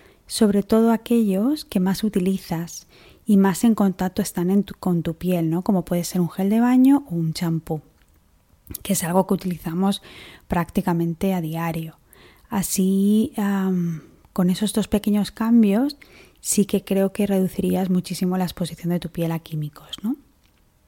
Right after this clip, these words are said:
Yo, en mi caso, noté muchísimo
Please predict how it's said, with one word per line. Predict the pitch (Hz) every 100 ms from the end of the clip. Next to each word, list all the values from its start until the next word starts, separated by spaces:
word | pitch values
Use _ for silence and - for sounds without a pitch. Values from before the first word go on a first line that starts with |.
| _ _ _ _ _ _ _ _ _ _ _ _ _ - - _
Yo, | 202 185 220
en | 285
mi | 254
caso, | 196 233 285 - 196 233
noté | 220 175 - 196 220
muchísimo | 220 202 190 - 208 214 226 262 311